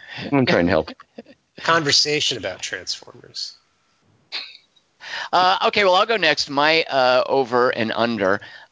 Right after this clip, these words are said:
Speaker 3: Um, I, I would characterize this movie as bizarre, dumb, and noisy, which in and of itself is not a bad thing. Bizarre, dumb, and noisy doesn't ca-,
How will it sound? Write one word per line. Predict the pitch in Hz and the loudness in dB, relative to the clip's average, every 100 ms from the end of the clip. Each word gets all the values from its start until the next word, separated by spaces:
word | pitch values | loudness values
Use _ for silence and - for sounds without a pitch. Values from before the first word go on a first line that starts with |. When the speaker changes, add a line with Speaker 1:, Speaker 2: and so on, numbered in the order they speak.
| - | -2
Speaker 3:
Um, | 107 104 104 101 98 - _ - - - - _ - | 2 2 2 -2 -6 -10 _ -12 -12 -14 -20 _ -20
I, | - - 170 | -20 -4 0
I | 214 | 2
would | 233 | 0
characterize | 180 196 180 180 175 143 | 0 0 2 0 0 -2
this | 156 | -4
movie | 160 143 135 143 139 | -2 -2 0 0 0
as | 135 131 123 123 113 - - - - _ _ - - - - - | 2 2 4 2 0 -2 -4 -10 -20 _ _ -20 -20 -20 -18 -2
bizarre, | 143 131 107 127 160 185 196 190 170 - _ 117 | 0 2 2 4 4 4 4 2 -2 -14 _ -8
dumb, | - 147 156 170 156 127 - | 0 2 2 0 -8 -8 -10
and | - 127 117 123 | -2 -2 0 2
noisy, | 127 131 110 104 78 - _ _ _ _ _ _ - - - - | 2 2 0 -2 -4 -12 _ _ _ _ _ _ -18 -16 -16 -6
which | - 220 - | -2 0 0
in | 247 269 | 0 2
and | 269 | 2
of | 226 | 0
itself | 208 220 220 - | 0 0 -2 -4
is | 170 | -8
not | 175 185 202 | -2 0 0
a | 185 | 0
bad | 196 190 190 | 0 0 0
thing. | 254 226 92 95 _ _ - | -2 -2 -4 -16 _ _ -4
Bizarre, | 185 185 190 233 | 0 2 2 2
dumb, | 170 196 190 190 | 0 -2 -2 -4
and | 175 180 | -6 -2
noisy | 165 214 196 170 | 2 2 2 0
doesn't | 151 - 185 180 196 _ - - | 0 0 -2 -2 -8 _ -20 -10
ca-, | 185 | -6